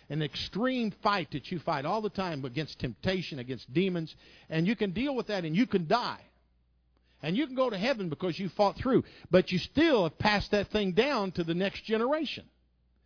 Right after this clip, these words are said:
And so they'll do the same thing till somebody recognizes and admits, "My great-great-grandpa or grandma was messing the occult. God, I stop it right now in Jesus' name," from the heart.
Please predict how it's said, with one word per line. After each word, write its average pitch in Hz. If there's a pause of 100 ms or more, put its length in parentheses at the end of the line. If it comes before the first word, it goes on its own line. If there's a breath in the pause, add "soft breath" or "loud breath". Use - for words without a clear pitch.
(320 soft breath)
And 185
so 226
they'll 294
do 180
the 139
same 175
thing 208
till 170
somebody 156 (200 loud breath)
recognizes 156 (160 soft breath)
and 165
admits, 175 (220)
"My 175
great-great-grandpa 196
or 139
grandma 170 (220 soft breath)
was 147
messing 190
the 165
occult. 233
God, 202
I 170
stop 170
it 135
right 165
now 214
in 165
Jesus' 202
name," 185
from 214
the 254
heart. 285